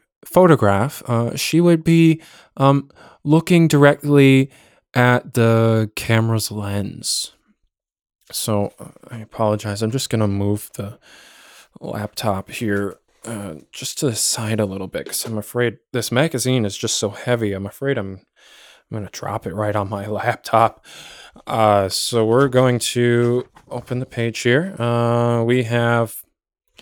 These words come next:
a, another painting. Uh, this is a woman who, uh, has her hair in a bun. Uh, this is a, uh,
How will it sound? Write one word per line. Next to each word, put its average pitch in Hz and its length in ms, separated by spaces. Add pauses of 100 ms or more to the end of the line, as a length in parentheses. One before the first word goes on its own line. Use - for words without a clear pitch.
(400)
a, 104 680
another 107 360
painting. 143 520 (580)
Uh, 110 440
this 113 220
is 123 180
a 110 500
woman 131 340
who, 120 360 (480)
uh, 104 300 (120)
has 139 260
her 156 140
hair 127 300
in 110 200
a 104 60
bun. 110 480
Uh, 123 160
this 143 220
is 160 160
a, 139 300
uh, 117 440